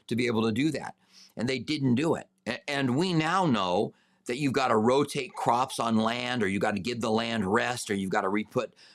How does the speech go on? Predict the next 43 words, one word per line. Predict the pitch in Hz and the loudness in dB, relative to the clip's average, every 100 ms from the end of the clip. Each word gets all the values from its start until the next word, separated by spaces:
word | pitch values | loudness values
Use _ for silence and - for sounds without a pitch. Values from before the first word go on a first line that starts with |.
| - | -2
the | 107 | 2
nutrients | 127 135 - 113 92 | 4 2 0 -4 -4
back | - 117 120 127 | -4 -2 -2 -2
into | 113 | -2
the | 110 | 2
land. | 110 113 110 117 - _ - _ | 0 0 -2 -4 -8 _ -20 _
So | - 135 | 2 2
what | 143 | 2
God | 127 123 | -2 0
was | 110 87 | -2 -2
doing | 90 175 160 123 | 0 2 2 0
was | 117 | -2
trying | - 120 113 | -2 -2 0
to | |
give | 104 135 117 | -2 -4 -2
the | 113 | 0
land | 110 101 98 | 0 0 -2
rest | 87 107 151 127 113 - - _ | 2 2 2 0 -6 -12 -20 _
so | - 131 | -2 0
that | 123 | 2
it | 120 | 0
would | 120 92 | -2 -2
be | 113 110 110 - _ - | -4 -2 -4 -6 _ -18
fruitful | 113 175 220 - 120 | -2 2 2 2 -2
for | 98 98 | 0 -4
them. | 76 60 - _ _ _ _ _ - | -4 -12 -16 _ _ _ _ _ -10
Uh, | 92 | -6
th-, | 104 127 | -2 -2
at | 143 | -2
least | 135 | -4
that's | 143 - | -6 -4
part | - 190 | 2 2
of | 165 | 2
it. | - - | -6 -2
Also | 139 175 151 131 | -2 0 0 0
in | 131 | -2
testing | - 156 - 165 | -4 -6 0 0
their | 165 | 0
faith. | 165 165 113 - | -2 -4 -6 -4
Can | 170 175 | -2 0
you | 190 | 0
trust | - 190 - | 0 -2 -2
me | 117 | -6